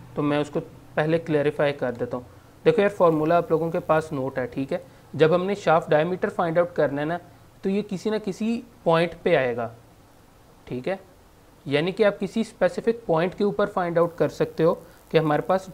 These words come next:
diameter of the shaft specific point के ऊपर क्या होगा, और उस specific point के ऊपर फिर हमें उसका alternating moment भी मालूम होना चाहिए और उसका mean component of the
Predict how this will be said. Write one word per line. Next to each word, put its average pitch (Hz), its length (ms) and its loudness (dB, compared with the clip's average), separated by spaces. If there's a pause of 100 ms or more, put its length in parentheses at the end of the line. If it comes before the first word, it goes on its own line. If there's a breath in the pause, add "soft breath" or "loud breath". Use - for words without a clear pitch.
diameter 156 400 2
of 175 160 0
the 180 80 -2
shaft 165 420 0
specific 180 600 -4
point 165 220 0
के 170 60 -2
ऊपर 156 200 -2
क्या 151 180 0
होगा, 123 240 0 (380 loud breath)
और 185 140 6
उस 226 160 4
specific 220 540 -2
point 170 240 -2
के 190 80 0
ऊपर 180 380 0
फिर 175 220 -4
हमें 160 240 -4 (360 loud breath)
उसका 156 340 2
alternating 185 540 0
moment 160 360 -2
भी 208 100 -2
मालूम 175 380 -2
होना 170 280 -4
चाहिए - 280 -2
और 175 120 -2
उसका 202 200 -2
mean 165 260 -4 (120)
component 165 360 -6
of 170 140 -4
the 156 80 0